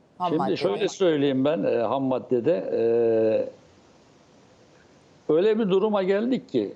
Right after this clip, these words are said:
Speaker 2: bu savaş, e, sanki, e, Türkiye bir kıtlık yaşayacakmış. İç pazarda gıda, e, tedarikinin iç pazara yapılamayacağı düşünülüyor. E, düşünülerek bazı ihracat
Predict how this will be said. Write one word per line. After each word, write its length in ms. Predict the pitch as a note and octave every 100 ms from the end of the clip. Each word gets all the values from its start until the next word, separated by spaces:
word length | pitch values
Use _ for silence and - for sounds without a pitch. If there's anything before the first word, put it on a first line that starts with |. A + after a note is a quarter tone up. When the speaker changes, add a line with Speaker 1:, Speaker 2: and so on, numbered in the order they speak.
| -
Speaker 2:
bu 180 | F#3 A3
savaş, 560 | - D#3 F#3+ F3+ -
e, 680 | - C3+ B2+ C3 B2+ B2+ A#2
sanki, 440 | G2+ E3 G3+ - C#3+ A#2 -
e, 680 | - F#2+ G2+ G2+ G2 G2+ F#2+
Türkiye 580 | - F#3+ D#3 - C#3+ D3 - - - - - - - - - - G#2+
bir 300 | B2+ E3 - - -
kıtlık 520 | - C3+ - F3 -
yaşayacakmış. 720 | A#2 A#2+ G2+ A#2 G2+ G#2 G2+ G2
İç 240 | D#3+ -
pazarda 500 | - C#3 B2+ A#2 A2+
gıda, 480 | G#2+ A2+ B2+ D#3 D3 - - _ _ _ _ -
e, 240 | A2 A2 -
tedarikinin 800 | C3+ C3 C3+ B2+ - A#2 A#2+ E3+
iç 220 | C#3+ -
pazara 560 | A#2 G#2 A#2+ D3 E3+ -
yapılamayacağı 920 | A#2 A#2+ C#3 C#3+ D3+ C#3 G2+ A2+ G2+ - F#2+
düşünülüyor. 640 | F#2+ G#2+ G2 F#2 F#2 - - - - - -
E, 160 | G2+ G2
düşünülerek 680 | G#2+ - D3+ F#3+ F3 E3+ C#3+
bazı 460 | D#3 F3 B2+ E3+ - - -
ihracat 520 | C3+ C#3+ D3+ C3+ D3+